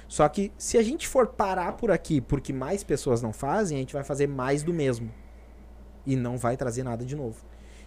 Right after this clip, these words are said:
Então a ideia é o quê? Não foge do, do, do, da base, né?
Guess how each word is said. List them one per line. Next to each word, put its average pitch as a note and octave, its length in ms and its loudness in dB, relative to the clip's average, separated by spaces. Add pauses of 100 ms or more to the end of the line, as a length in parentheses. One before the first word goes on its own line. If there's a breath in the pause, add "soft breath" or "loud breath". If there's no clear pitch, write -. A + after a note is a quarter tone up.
Então C3+ 180 4
a D3 60 6
ideia C#3 240 6
é - 40 8
o E3+ 40 4
quê? A2+ 300 4
Não A2 200 0
foge D3 480 2
do, C3 200 2
do, A#2 180 0 (140)
do, A2+ 280 -2
da A2 180 2
base, B2+ 600 2 (960)
né? A2+ 280 -4